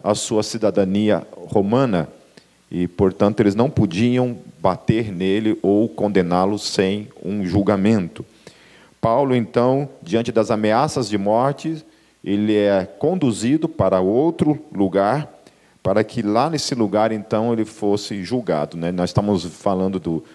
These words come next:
do tanto de soldados, né? Uma cavalaria, eu não lembro agora em cerca de números, mas foram mais, mais ou menos uns trezentos soldados que tiveram que escoltar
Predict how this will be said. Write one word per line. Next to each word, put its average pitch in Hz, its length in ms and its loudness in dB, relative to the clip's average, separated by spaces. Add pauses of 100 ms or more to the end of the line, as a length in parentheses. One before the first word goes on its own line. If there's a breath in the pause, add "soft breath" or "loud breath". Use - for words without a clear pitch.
(160 loud breath)
do 90 80 0
tanto - 380 -2
de 101 140 0
soldados, 101 920 0
né? 87 120 -6
Uma 92 120 -4
cavalaria, 95 920 0
eu 92 80 -4
não 98 80 -2
lembro 87 300 -2
agora 82 280 -2 (120)
em 85 80 -8
cerca - 340 -4 (140)
de - 160 -8
números, 113 500 2 (340 loud breath)
mas 98 240 -2
foram 110 300 2 (240)
mais, 92 400 -2 (260)
mais 92 320 -2
ou 95 80 2
menos 95 380 0
uns 95 160 -4
trezentos 98 560 0
soldados 104 680 0
que 101 100 -4
tiveram 101 320 -2
que 117 160 -4
escoltar 131 800 -2